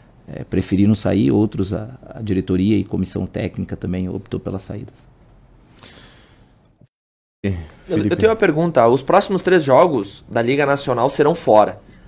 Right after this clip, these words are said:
Speaker 3: Há um plano estratégico pra esses três jogos? Aquilo que eu posso pontuar, aquilo que eu posso buscar uma vitória, ou é, tem que ir com mais cautela?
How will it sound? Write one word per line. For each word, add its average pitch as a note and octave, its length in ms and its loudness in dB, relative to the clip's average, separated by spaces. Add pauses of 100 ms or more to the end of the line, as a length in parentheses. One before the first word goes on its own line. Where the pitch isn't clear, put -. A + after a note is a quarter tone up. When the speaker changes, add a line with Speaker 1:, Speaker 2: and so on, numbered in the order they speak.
(140)
Speaker 3:
Há C#3+ 120 8
um G#3 100 6
plano C#3 640 4 (160)
estratégico A#2 760 0
pra G#2+ 160 -4
esses - 220 -4
três G#2 240 -2
jogos? C3 640 0 (140)
Aquilo C3 400 -2
que C3 100 -2
eu A#2 60 4
posso A#2 380 0
pontuar, A2 640 4
aquilo B2 320 0
que - 80 -4
eu A#2 60 2
posso A#2 300 -2
buscar G#2 320 -2
uma A#2 120 2
vitória, A2+ 580 2
ou C#3 360 4 (320)
é, - 300 2 (340)
tem C#3 200 2
que C3 100 -10
ir B2 40 -8
com C3+ 140 -4
mais B2+ 280 2
cautela? G#2+ 580 0